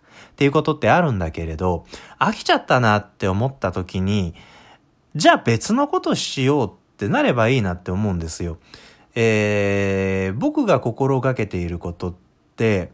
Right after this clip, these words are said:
僕は今仕事、やりたいことの、まあ、一環だったりするんだけれど、マーケティングの仕事をしていて、えー、調査を請け負った、その調査の結果をレポートにまとめて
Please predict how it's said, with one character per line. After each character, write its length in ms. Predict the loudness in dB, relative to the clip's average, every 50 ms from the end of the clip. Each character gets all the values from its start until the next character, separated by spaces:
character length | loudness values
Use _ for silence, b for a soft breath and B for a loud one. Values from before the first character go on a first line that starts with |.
| _
僕 220 | -2 -2 0 2 2
は 80 | 2
今 220 | 2 2 0 0 -2
仕 180 | 0 0 2
事、 380 | 2 2 2 2 0 0 0 0 2
や 120 | 2 2
り 100 | 4 4
た 100 | 2 2
い 80 | 2 2
こ 140 | 0 0
と 420 | 4 4 6 6 6 6 6 6 4
の、 160 | 4 4 4
ま 80 | 4 2
あ、 20 |
一 140 | 2 0 4
環 180 | 6 6 6
だ 80 | 6 2
っ 40 | 0
た 80 | 0 -4
り 80 | -4
す 120 | -4 -6 -4
る 100 | -4 -2
ん 40 | -4
だ 120 | -4 -6
け 120 | -6 -6
れ 100 | -6 -4
ど、 240 | -2 0 0 -2 -2 B B B B B B
マ 120 | 2 4
ー 20 | 4
ケ 120 | 4 0
テ 80 | 0 0
ィ 40 | 0
ン 40 | 0
グ 100 | 0 0
の 100 | -2 -4
仕 100 | -4 -6
事 220 | -6 -6 -4 -6
を 40 | -8
し 60 | -6
て 160 | -6 -6 -6
い 60 | -6
て、 320 | -6 -2 -2 -2 -2 -2 B B B B B B B -6
え 180 | -4 -4 -4
ー、 40 | -2
調 260 | 0 0 2 2 2
査 220 | 2 2 2 2 2
を 100 | 2 0
請 200 | -2 -2 0 2
け 60 | 2
負 100 | 2 2
っ 20 | 0 -4
た、 100 | -8 -4
そ 100 | -2 0
の 100 | -2 0
調 200 | 0 0 0 0
査 100 | 0 -2
の 120 | -4 -2
結 180 | -4 -6 -6 -2
果 100 | 0 0
を 60 | 2
レ 120 | 2 0
ポ 180 | 0 0 -2 -2
ー 20 |
ト 120 | -2 -2 -2
に 100 | -2 -2
ま 160 | -2 -2 -4
と 100 | -4 -4
め 140 | -2 -2 -4
て 420 | -2 0 0 2 2 2 0 -4